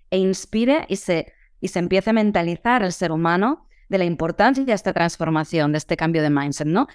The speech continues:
Entonces, eh, pues también es como el aporte que puede hacer cada uno.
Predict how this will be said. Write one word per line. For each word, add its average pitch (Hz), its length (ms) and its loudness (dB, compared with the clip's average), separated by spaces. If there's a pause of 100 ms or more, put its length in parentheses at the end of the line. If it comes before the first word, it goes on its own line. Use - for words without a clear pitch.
(160)
Entonces, - 320 -2 (540)
eh, 175 380 0
pues 190 160 0
también 214 240 0
es 262 100 -2
como 277 180 2
el 220 60 4
aporte 202 320 -2
que 247 80 0
puede 220 180 2
hacer 202 220 -2
cada 165 280 0
uno. 180 340 -2